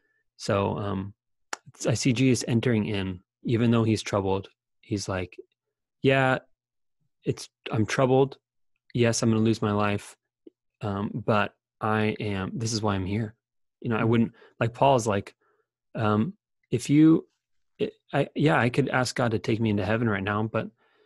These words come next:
Speaker 1: then why am, like, I wanna be with you guys because I want, I'm here for a reason," you know? So just having that sense of purpose, a sense of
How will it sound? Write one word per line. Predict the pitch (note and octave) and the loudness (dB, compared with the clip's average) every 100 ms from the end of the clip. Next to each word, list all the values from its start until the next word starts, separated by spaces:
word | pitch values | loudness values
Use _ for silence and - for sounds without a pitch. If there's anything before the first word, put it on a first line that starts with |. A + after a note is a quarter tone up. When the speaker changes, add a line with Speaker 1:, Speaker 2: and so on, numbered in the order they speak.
| _ _ - | _ _ -2
Speaker 1:
then | A#2+ A2+ A2+ A2 - - | 0 4 2 0 -10 -12
why | B2 A2 B2+ | -2 2 4
am, | B2+ - _ _ - | 2 0 _ _ -4
like, | A#2+ - | -4 0
I | B2+ | 0
wanna | C3 B2+ | 2 4
be | B2+ | 2
with | A2+ | 2
you | C#3 | 0
guys | C#3 F#2 G2+ | 0 -2 -6
because | - - A#2 G#2 - - _ _ - | -6 0 2 2 -4 -8 _ _ -2
I | |
want, | A#2 B2 - _ - | 0 -2 -6 _ -6
I'm | A2 | 2
here | D#3+ | 2
for | D#3 C3 | 4 4
a | |
reason," | A#2+ B2+ G2 B2 _ _ - | 4 2 -4 -10 _ _ -10
you | A#2 | -6
know? | G#2+ | -6
So | G#2 B2+ G#2+ G#2 - - - - _ - | -2 0 0 -2 -12 -20 -20 -20 _ -4
just | C3 | 2
having | D#3 D3 | 4 4
that | A2 | 2
sense | - A2+ | 0 -2
of | G#2 | -2
purpose, | - A2+ A#2+ G#2+ - - | -2 0 0 -2 -4 -4
a | A#2 | -2
sense | B2 G#2+ - | 0 0 0
of | G2 F#2 - | 0 -2 -6